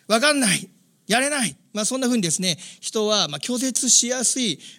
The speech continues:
ものなんじゃないでしょうか。しかし、イメージが湧かないからといって、それが決して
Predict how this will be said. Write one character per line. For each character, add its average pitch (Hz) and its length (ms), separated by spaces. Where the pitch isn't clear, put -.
も 185 140
の 196 140
な 190 160
ん 190 60
じ 170 60
ゃ 160 40
な 165 80
い 156 60
で 143 80
し - 80
ょ - 60
う - 20
か。 - 200
し - 360
か 370 120
し、 220 300
イ - 20
メ 392 200
ー 311 40
ジ 226 100
が 202 120
湧 185 100
か 214 140
な 226 140
い 220 100
か 247 100
ら 233 100
と 185 120
い 160 40
っ - 40
て、 185 240
そ - 140
れ 254 80
が 262 100
決 262 200
し - 200
て 247 340